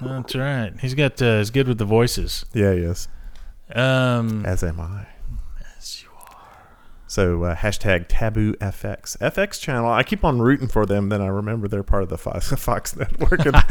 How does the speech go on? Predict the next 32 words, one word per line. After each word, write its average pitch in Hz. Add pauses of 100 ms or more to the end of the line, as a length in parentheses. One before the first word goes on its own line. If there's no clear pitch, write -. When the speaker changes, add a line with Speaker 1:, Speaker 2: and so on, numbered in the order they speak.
(140)
Speaker 1:
know. 143
Speaker 2:
I'm 151
like, 185
they're 175
like 156
some 160
underdog. 120 (400)
Man, 117
they're 127
no 156
U 139
S 120
A 117
Network. - (480)
Speaker 1:
What's, 196
what's 208
so 226
weird 143
is, 110
uh, 104 (380)
it's, 127
um, 104 (1700)
Speaker 2:
Me? 104 (580)
Speaker 1:
No, 151
well, 160
it's 143
so 185
different. 120
Like, 117 (220)
what's 135
on 131
Fox -